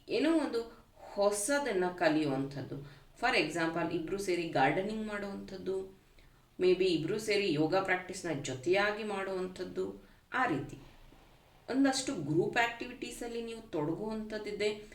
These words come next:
ಇನ್ನು ಫೆಬ್ರವರಿ ಮಂತ್. Needle and thread ಇಲ್ಲಿ ಏನ್ ಹೇಳ್ತಾ ಇದೆ ಅಂದ್ರೆ, maybe ಪಾಸ್ಟ್ ಲೈಫಿಂದ ಬರುವಂಥ ಕನೆಕ್ಷನ್ ಏನಿದೆಯೋ ಅದನ್ನ ಸರಿಪಡಿಸ್ಕೋಬೇಕು ಅಂತ ಅವ್ರು ನಿಮ್ಮ ಹತ್ರ ಸಾರಿ ಕೇಳೋದು,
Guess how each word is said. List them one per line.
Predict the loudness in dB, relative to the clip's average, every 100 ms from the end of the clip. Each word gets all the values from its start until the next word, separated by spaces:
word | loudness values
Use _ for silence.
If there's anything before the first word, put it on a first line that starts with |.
| -10 -6
ಇನ್ನು | -4 0
ಫೆಬ್ರವರಿ | 0 0 -2 -6 -8
ಮಂತ್. | -8 -10 -12 -20 -20 _ -20 _ -20 -10 0
Needle | 2 4 4 2
and | -2 -4 -4
thread | -2 0
ಇಲ್ಲಿ | 0 -2
ಏನ್ | -2 -2
ಹೇಳ್ತಾ | -2 -2 -2
ಇದೆ | 0
ಅಂದ್ರೆ, | -2 -4 -6 -8 -10 -18 -20 -20 -20 _ _ _ _ -20 _ 0
maybe | 4 4 4 2
ಪಾಸ್ಟ್ | 0 -4 -2 -2 -4 -4
ಲೈಫಿಂದ | -2 -2 -6 -6
ಬರುವಂಥ | -2 0 0 -2 -4
ಕನೆಕ್ಷನ್ | -8 -4 -4 -2 -4 -4 -2
ಏನಿದೆಯೋ | -2 -2 -2 -2 -4 -8 -16 -10 -2
ಅದನ್ನ | 0 0 0 0
ಸರಿಪಡಿಸ್ಕೋಬೇಕು | 0 0 0 -4 -6 -6 -10 -8 -2 -2 0 -2
ಅಂತ | -2 0
ಅವ್ರು | 0 0 -2
ನಿಮ್ಮ | -4 -6
ಹತ್ರ | -4
ಸಾರಿ | -4 -2 0 -2
ಕೇಳೋದು, | -2 -4 -4 -4 -4